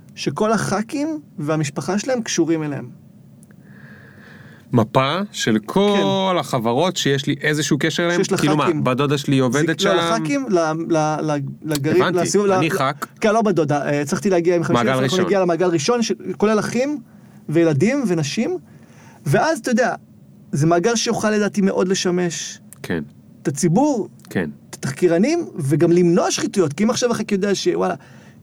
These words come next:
Speaker 1: אם אשתו היא זאת שתזכה במכרז, אבל אז מישהו יוכל בקלות להבין שהיא קשורה לחברה ההיא.
Speaker 2: הבנתי. רגע, את, את,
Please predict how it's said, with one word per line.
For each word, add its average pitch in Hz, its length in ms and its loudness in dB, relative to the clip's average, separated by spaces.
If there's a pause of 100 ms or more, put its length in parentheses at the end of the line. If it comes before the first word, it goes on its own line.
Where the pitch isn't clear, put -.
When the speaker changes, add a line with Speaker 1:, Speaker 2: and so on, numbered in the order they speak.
Speaker 1:
אם 208 120 4
אשתו 226 240 2
היא 214 80 4
זאת 214 120 2
שתזכה 175 640 0
במכרז, 208 760 0 (600)
אבל 160 200 2
אז 185 120 0
מישהו 196 180 2
יוכל 190 180 0
בקלות 185 340 2
להבין 180 220 2
שהיא 170 260 2
קשורה 160 300 0
לחברה 165 420 0
ההיא. 202 260 0 (1500)
Speaker 2:
הבנתי. 101 880 -2 (380)
רגע, 131 260 0 (120)
את, - 120 -8 (120)
את, - 120 -8